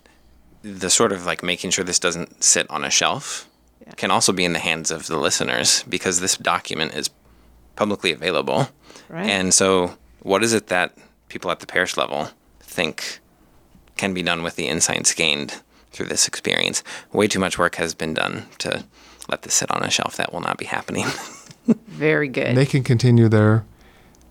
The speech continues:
Speaker 3: what, fifty-eight thousand cups of coffee
Speaker 1: Mm-hmm.
Speaker 3: conversations. I mean,
Speaker 1: Yeah.
Speaker 3: that was listening, but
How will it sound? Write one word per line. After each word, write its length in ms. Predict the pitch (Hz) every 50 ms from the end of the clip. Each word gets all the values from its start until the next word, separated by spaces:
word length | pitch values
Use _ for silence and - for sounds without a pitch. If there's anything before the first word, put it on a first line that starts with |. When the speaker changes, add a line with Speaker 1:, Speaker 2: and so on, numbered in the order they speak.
| _ - - _ -
Speaker 3:
what, 240 | 120 110 104 - -
fifty-eight 440 | - - 110 101 - 120 110 107 104
thousand 420 | - 110 110 113 107 101 101 110 104
cups 240 | - 113 107 - -
of 80 | 101
coffee 400 | - - - 110 104 104 107 -
Speaker 1:
Mm-hmm. 160 | 113 110 110 104
Speaker 3:
conversations. 720 | 101 98 90 87 - - 123 127 135 - 165 160 156 131
I 40 |
mean, 120 | 113 117 113
Speaker 1:
Yeah. 40 | 113
Speaker 3:
that 120 | 117 123 131
was 180 | 123 113 107
listening, 560 | 110 113 120 120 - - 139 135 139 160 180 175
but 220 | 135 117 110 -